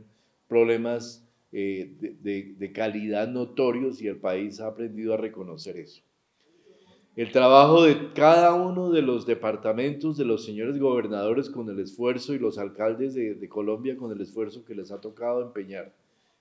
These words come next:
De verdad es muy representativo que tengamos aquí al señor alcalde de Barichara y al secretario de Salud de Santander, porque ellos, como todos los secretarios y alcaldes que nos han acompañado durante estos ciento veinte P M U,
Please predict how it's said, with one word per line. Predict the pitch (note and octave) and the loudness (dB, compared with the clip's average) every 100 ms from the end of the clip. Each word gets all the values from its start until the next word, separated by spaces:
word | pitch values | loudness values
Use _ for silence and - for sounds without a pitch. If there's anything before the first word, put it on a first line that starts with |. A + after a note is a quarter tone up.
| _ | _
De | G#2+ | -2
verdad | A2 G#2+ A#2+ B2+ | -2 2 4 4
es | C#3 | 2
muy | |
representativo | C#3 D3 C#3 B2 A#2+ G2 G#2 B2 | 0 0 0 -6 -6 -6 -4 -4
que | B2+ | -4
tengamos | A#2+ G#2 A#2+ A#2+ | -4 -4 -4 -4
aquí | B2 | -6
al | A#2 | -8
señor | A#2 A#2+ | -6 -6
alcalde | A#2+ A#2+ B2+ B2+ | -4 -4 -2 0
de | |
Barichara | A#2+ G#2 G2 A#2 A#2+ C3+ C3+ - - _ _ | 0 0 -4 -4 -2 -2 -4 -10 -20 _ _
y | G2+ | -8
al | G2+ | -6
secretario | G#2 G2+ G#2 A2 A#2 | -4 -4 0 2 4
de | C3 | 0
Salud | - G#2 A2+ | 0 -4 -4
de | B2 | -4
Santander, | C3 A2 G#2+ A#2 B2+ | -4 -4 -4 -4 -6
porque | B2+ A#2+ B2 A#2+ | -8 -6 -2 0
ellos, | C#3+ E3 D#3+ - - _ _ _ _ _ - | 2 0 -2 -10 -20 _ _ _ _ _ -4
como | A#2 A2+ A2+ | -2 -2 2
todos | D3 E3 | 8 10
los | E3+ - | 8 2
secretarios | A#2+ A2+ - B2+ C#3 D3 | -2 -4 0 2 2 2
y | |
alcaldes | B2 A2 A#2+ C3+ | 0 0 -2 -4
que | C3 | -8
nos | A2+ | -8
han | A#2 | -8
acompañado | B2+ C#3+ C3+ A2 A2+ A#2+ | -8 -6 -6 -4 -2 0
durante | C3+ A2+ G#2+ | 0 -2 -6
estos | G#2 B2+ A2+ | -14 -14 -10
ciento | C3+ B2 C3+ | -10 -4 -4
veinte | C3+ C3 C#3 | -4 -4 -8
P | C3+ C3+ | -6 -6
M | C3+ C#3 | -4 -2
U, | E3 F3+ - | -2 -2 -12